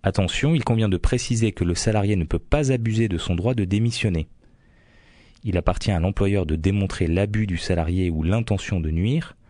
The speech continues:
lorsque le salarié démissionne par exemple au moment où l'exercice de sa mission est crucial pour l'entreprise,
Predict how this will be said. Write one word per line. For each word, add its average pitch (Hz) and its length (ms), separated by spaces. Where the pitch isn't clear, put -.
lorsque 120 420
le 95 120
salarié 85 420
démissionne 113 640
par 82 160
exemple 101 420
au 95 40
moment 101 440
où 95 80
l'exercice 98 480
de 87 80
sa 82 160
mission 78 300
est - 80
crucial 131 480
pour 117 140
l'entreprise, 87 560